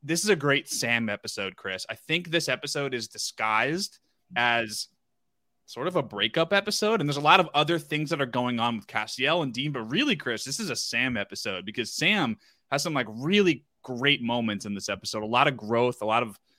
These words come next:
um, character development in this one. I really, really love Jared's performance in this. He goes through a lot, dude. You gotta kind of feel s-, bad for Sam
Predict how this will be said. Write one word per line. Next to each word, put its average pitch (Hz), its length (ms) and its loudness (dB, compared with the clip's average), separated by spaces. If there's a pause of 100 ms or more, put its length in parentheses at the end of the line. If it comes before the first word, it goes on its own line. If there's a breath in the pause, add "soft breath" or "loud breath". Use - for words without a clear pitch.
(180)
um, 101 440 -2 (260)
character 143 360 2
development 117 540 0
in 120 100 0
this 127 180 -2
one. 123 320 0 (100)
I 127 60 6
really, 139 460 2
really 131 280 0
love 120 380 2
Jared's 117 320 2
performance 151 640 -2
in 165 80 2
this. 170 180 0
He 127 140 -8
goes 143 320 0
through 147 280 -2
a 110 40 0
lot, 104 420 2
dude. 127 220 0
You 110 60 -6
gotta 117 320 4
kind 120 320 -4
of 117 80 -8
feel 117 140 -8
s-, - 120 -12 (140)
bad 117 320 6
for 107 100 -10
Sam 101 460 -4